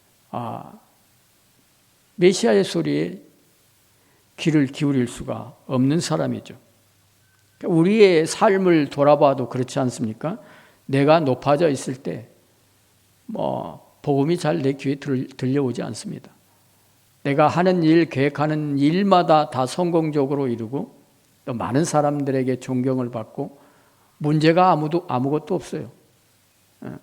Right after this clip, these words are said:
성공적인 삶을 살고 있습니다. 그런 사람들에게 복음이 잘 증거되나요? 예, 복음이 들어-, 어, 들려줘도 잘 귀에 들어오지 않습니다.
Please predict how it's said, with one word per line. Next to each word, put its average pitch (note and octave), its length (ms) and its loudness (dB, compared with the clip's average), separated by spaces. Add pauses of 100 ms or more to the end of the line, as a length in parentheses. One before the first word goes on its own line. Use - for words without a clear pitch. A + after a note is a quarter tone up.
성공적인 A3 680 4
삶을 F3 400 2
살고 E3 340 -2
있습니다. C3 420 -8 (800)
그런 G3+ 240 2
사람들에게 F3 720 2
복음이 D#3 440 0
잘 C#3 380 -2
증거되나요? D3+ 720 -2 (600)
예, G2+ 60 -14
복음이 C3+ 480 -2
들어-, B2+ 300 -2
어, A2 300 -6
들려줘도 C3+ 720 -2
잘 D3+ 200 -4
귀에 C#3+ 340 -4
들어오지 A#2+ 420 -6
않습니다. D3 520 -12